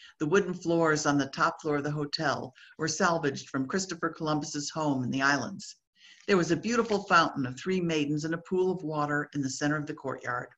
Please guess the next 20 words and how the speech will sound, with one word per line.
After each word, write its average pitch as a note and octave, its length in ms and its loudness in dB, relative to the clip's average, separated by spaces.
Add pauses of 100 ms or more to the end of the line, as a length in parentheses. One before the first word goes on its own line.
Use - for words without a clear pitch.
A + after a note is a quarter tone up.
(640)
One E3 160 6
of G3 100 6
the F#3 60 2
guests E3+ 340 4
at D#3+ 100 -2
the D#3+ 80 0
hotel D#3 520 -2
was C3+ 180 -8
Grau D3+ 380 4
San D3+ 340 2
Martin's C#3+ 580 0
son. A#2 400 -2 (420)
His D#3+ 200 0
father E3 340 4
was C3+ 180 -2
an A#2+ 120 -4
exiled D#3 520 0
dictator F3 460 -4
from - 220 -6
Cuba. - 420 -6